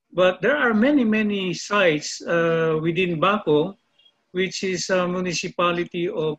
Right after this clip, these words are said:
uh, Negros Oriental and quite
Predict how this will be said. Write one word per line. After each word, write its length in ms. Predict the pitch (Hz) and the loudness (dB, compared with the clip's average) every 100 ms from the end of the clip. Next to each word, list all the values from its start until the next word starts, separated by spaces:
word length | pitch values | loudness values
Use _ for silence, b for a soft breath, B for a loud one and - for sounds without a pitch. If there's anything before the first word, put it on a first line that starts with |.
| - | -4
uh, 560 | 151 151 151 147 143 - | -2 -2 -2 -2 -4 -4
Negros 600 | 165 170 160 165 160 156 | -4 -2 -2 0 0 0
Oriental 760 | - 151 147 135 - 170 151 127 123 _ | -6 -6 -4 -4 0 0 2 -2 -8 _
and 380 | - 156 151 147 - - | -8 -4 -4 -4 -8 -2
quite 260 | 214 214 | 0 0